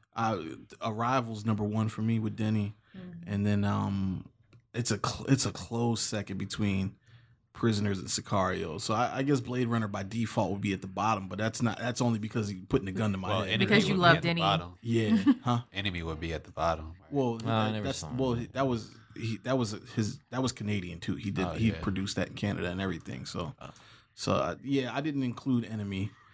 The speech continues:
Speaker 1: um, just because of that fact. But
Speaker 3: Well, and Cindy's too. That's like
Speaker 1: That's
Speaker 3: yeah,
Speaker 1: definitely, that
Speaker 3: same
Speaker 1: was, that was,
Speaker 3: boat.
Speaker 1: that wasn't even in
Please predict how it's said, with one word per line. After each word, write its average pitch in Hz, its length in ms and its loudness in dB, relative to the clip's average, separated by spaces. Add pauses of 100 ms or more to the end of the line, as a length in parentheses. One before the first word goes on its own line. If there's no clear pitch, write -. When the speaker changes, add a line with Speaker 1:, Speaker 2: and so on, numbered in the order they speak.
(340)
Speaker 1:
um, 104 200 2
just 98 200 -2
because 104 300 2
of 98 60 0
that 87 180 0
fact. - 540 -2
But 90 60 -2
Speaker 3:
Well, 92 100 4
and 90 180 -2
Cindy's 85 640 -4
too. 80 240 -10
That's 78 280 -4
like 76 260 -8 (140)
Speaker 1:
That's 107 280 2
Speaker 3:
yeah, 98 120 0
Speaker 1:
definitely, 78 240 -4
that 107 100 2
Speaker 3:
same 95 100 2
Speaker 1:
was, 87 160 -2
that 107 160 2
was, 98 160 0
Speaker 3:
boat. 78 260 -8
Speaker 1:
that 120 140 0
wasn't 110 240 0
even 107 180 0
in 104 200 -2